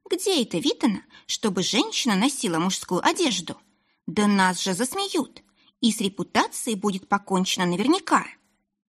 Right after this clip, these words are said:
Аглая тяжело вздохнула, вытащила руку из крепкого захвата Эллари и развернулась к ней лицом. «Вам самим решать,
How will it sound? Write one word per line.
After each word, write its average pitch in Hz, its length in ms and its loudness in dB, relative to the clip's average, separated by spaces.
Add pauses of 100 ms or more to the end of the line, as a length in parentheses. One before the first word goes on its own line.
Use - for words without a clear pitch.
(340)
Аглая 370 320 2
тяжело 180 380 0
вздохнула, 208 600 -2 (380)
вытащила 214 720 -2
руку 214 240 0
из - 160 -4
крепкого 196 420 -2
захвата 196 500 0
Эллари 160 480 -2 (260)
и 202 100 4
развернулась 180 640 0
к - 80 0
ней 170 160 4
лицом. 160 520 -2 (1000)
«Вам 185 260 2
самим 349 340 2
решать, 202 520 -4